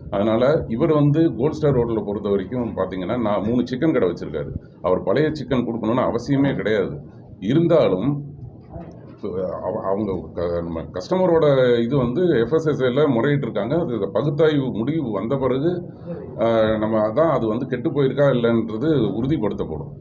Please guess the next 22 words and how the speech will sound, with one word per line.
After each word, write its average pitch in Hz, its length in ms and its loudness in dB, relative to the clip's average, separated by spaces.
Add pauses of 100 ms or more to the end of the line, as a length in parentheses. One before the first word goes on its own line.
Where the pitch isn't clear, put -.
(280)
அது 107 200 2
வரைக்கும் 180 320 2
அது 151 100 2
கெட்டு 139 220 -2
போயிருக்கா 156 300 2
என்னன்றது 127 500 2
யாரும் 139 320 4
சொல்ல 147 280 0
முடியாது. 87 340 -2
அது 73 260 -10 (340)
இன்னொன்னு 185 240 2
என்னன்னா, 127 520 2 (100)
சிக்கன் 180 260 2
வந்து 110 580 2
எல்லா 139 400 2
இடத்துலையுமே 139 640 2
வந்து 92 220 0
ஃப்ரிட்ஜில் 143 500 2
வச்சு 135 200 0
தான் 139 200 0
கொடுக்க 120 240 -4
முடியும். 82 280 -6